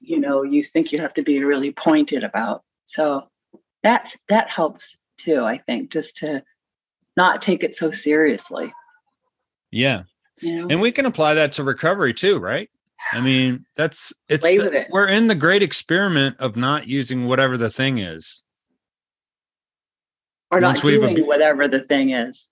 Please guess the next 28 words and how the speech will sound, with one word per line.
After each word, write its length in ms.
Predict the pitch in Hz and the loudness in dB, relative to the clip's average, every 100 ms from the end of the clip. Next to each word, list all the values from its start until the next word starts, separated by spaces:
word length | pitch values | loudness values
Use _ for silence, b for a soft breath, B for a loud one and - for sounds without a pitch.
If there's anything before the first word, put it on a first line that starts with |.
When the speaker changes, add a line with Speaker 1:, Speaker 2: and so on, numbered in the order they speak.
| - | -4
Speaker 2:
Right. 320 | 123 196 131 | 0 2 2
Or 140 | 135 | 0
the 100 | 139 | -2
behavior 600 | 117 117 123 131 139 156 147 | -2 -2 0 0 0 -2 -2
or 160 | 113 | -2
the 100 | 107 | -2
thought 280 | 98 107 113 | 0 0 0
patterns 520 | - 120 123 123 120 | 2 2 2 0 0
or 120 | 101 104 | 0 2
Speaker 1:
Yeah. 220 | 92 90 | 0 -4
Speaker 2:
the, 120 | - - | -12 -16
the 40 | |
compulsivity. 1000 | 98 104 - 110 - 120 113 120 120 120 - _ _ b b b b b _ | -8 -8 0 0 2 0 2 2 0 -4 -14 _ _ b b b b b _
Um, 460 | 104 104 98 90 87 _ _ _ _ _ _ _ _ | -4 -2 -2 -6 -10 _ _ _ _ _ _ _ _
yeah, 120 | 139 151 | 0 2
it 60 | |
is. 180 | 135 120 | 4 2
Lately, 500 | 127 123 147 175 165 | 0 2 2 4 2
I've 180 | 127 98 | 2 2
been, 140 | 135 | 0
that's 220 | 127 139 - | 2 -2 0
been 180 | 151 | 0
a 60 | 135 | 0
thing 280 | - 131 123 | 2 2 2
I've 120 | 110 | 2
been 180 | 107 98 | 0 -2
kind 260 | 113 110 | -2 0
of, 180 | 101 90 | 0 -2